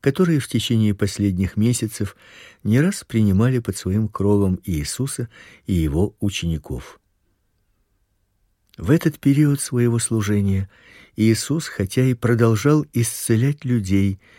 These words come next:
и излагать своё учение перед большими скоплениями народа, тем не менее, он стремился к тому,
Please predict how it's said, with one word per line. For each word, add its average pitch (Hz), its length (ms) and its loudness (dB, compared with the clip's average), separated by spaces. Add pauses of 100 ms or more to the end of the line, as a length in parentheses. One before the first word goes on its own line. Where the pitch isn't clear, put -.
(240)
и 104 160 2
излагать 101 500 0
своё 104 320 0
учение 107 600 2
перед 98 320 0
большими 95 500 -2
скоплениями 92 960 -2
народа, 87 500 -2 (840)
тем 101 300 0
не 113 100 4
менее, 120 480 2 (580)
он 117 200 2
стремился 139 720 -2
к - 80 -20
тому, 120 420 2